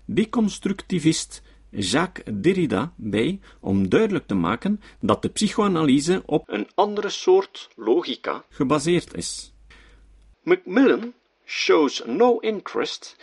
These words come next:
in those interpretations of Freud's text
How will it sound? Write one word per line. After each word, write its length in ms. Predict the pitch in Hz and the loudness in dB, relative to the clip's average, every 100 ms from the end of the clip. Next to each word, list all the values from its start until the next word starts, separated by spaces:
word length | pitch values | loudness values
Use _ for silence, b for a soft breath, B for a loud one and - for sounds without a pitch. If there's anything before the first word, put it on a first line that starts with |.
| B B | B B
in 320 | 117 107 95 | 0 0 0
those 340 | 196 226 - | 2 2 -2
interpretations 1080 | 202 196 - - - - 117 - - 95 - | -10 -10 -16 -16 -14 -4 -4 -4 -6 -10 -8
of 180 | - - 98 | -10 -10 -16
Freud's 580 | - 147 196 190 - - _ | -6 -2 -2 -4 -8 -14 _
text 520 | - - - - - | -6 -4 -6 -10 -20